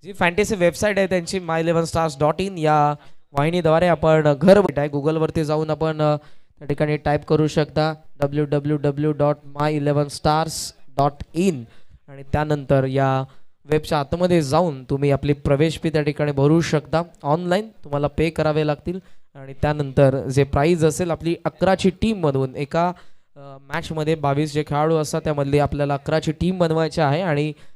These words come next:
त्या सामन्यांमध्ये जसे जसे आपले खेळाडू गुण कमवत जातील, जो जा-, जास्त पॉइंट्स मात्र मिळवेल, त्या संघाला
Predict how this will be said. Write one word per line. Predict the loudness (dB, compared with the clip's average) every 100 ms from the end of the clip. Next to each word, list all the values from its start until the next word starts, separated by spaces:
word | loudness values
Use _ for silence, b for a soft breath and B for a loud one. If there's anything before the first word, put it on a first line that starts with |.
| -20 -16
त्या | -6
सामन्यांमध्ये | -4 -2 0 0 2 2
जसे | 2 2 2
जसे | 2 2
आपले | 0 0
खेळाडू | -2 0 4 4 2 -4 b b _ 2
गुण | 2 2
कमवत | -2 2 4 6
जातील, | 4 2 0 -2
जो | -4 -2
जा-, | 0 0
जास्त | 0 0 0 -2
पॉइंट्स | 0 -2 -2 -2
मात्र | -2 0 0
मिळवेल, | 0 2 2 2 -2
त्या | -2 -2 -4
संघाला | -6 -6 -2 0 2 2